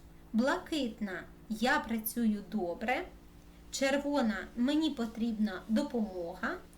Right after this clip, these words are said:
і синя "Я можу працювати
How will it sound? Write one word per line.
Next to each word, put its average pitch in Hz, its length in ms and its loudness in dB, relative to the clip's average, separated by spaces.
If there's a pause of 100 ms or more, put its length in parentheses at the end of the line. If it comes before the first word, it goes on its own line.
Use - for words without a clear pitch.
(460)
і 254 240 2
синя 220 720 0 (120)
"Я 262 380 2
можу 285 460 2
працювати 214 800 -4